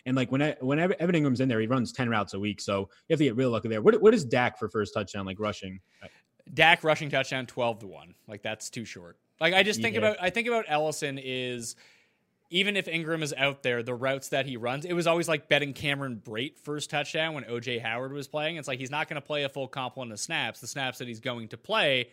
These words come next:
Speaker 2: are the ones in the red zone. So you have a fifty to one shot that, hey, maybe it goes to him.
Speaker 1: Yeah, I think that makes sense. Um, what about, what's Randall Cobb's odds on that?
Speaker 2: Randall Cobb, sixteen to one.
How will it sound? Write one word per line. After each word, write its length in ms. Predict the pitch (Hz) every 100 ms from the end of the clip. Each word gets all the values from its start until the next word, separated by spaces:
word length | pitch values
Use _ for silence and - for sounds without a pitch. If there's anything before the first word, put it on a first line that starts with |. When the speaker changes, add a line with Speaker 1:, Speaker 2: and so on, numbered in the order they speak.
| _
Speaker 2:
are 80 | 170
the 100 | 156
ones 220 | 139 135
in 80 | 127
the 80 | 113
red 240 | 120 120
zone. 100 | - - _
So 140 | 135
you 160 | 139 131
have 100 | 127
a 60 | 120
fifty 280 | 156 139
to 80 | 127
one 220 | 120 120
shot 320 | 113 - 127 120
that, 80 |
hey, 180 | 117 156
maybe 240 | 117 120 120
it 100 | 113
goes 200 | 110 104
to 100 | 95
him. 160 | 87 _ _ _ _ _ _ _ _ _ _ _ _
Speaker 1:
Yeah, 240 | 156 156
I 80 | 156
think 140 | 175 156
that 60 |
makes 180 | 131 113
sense. 240 | 127 123
Um, 320 | - 131 131 135
what 80 |
about, 340 | 160 165 139 -
what's 320 | - 151 196 175
Randall 240 | 180 156
Cobb's 280 | 131 113 113
odds 200 | 101 101
on 100 | 98
that? 240 | 98 98 _ _ _
Speaker 2:
Randall 220 | - 160 151
Cobb, 260 | 151 185
sixteen 480 | 175 202 - 147 165
to 60 | 117
one. 260 | 65 65